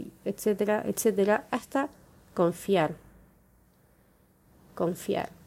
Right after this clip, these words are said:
eso es muy importante. Ahora, ¿qué es el apego? La teoría sugiere que nuestra relación temprana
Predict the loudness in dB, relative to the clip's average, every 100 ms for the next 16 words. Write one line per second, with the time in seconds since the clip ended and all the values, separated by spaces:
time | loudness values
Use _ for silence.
0 | -12 -6 -2 2 0 -2 -6 -8 -10 -12
1 | -18 -20 _ _ _ _ _ _ _ _
2 | _ 10 10 10 4 -6 2 6 8 8
3 | 6 6 6 4 4 -4 -16 -20 -20 -18
4 | -18 -18 -20 -6 0 4 6 6 4 0
5 | 2 4 4 4 2 2 0 2 4 6
6 | 6 6 6 4 2 2 4 6 6 4
7 | 0 4 4 6 4 2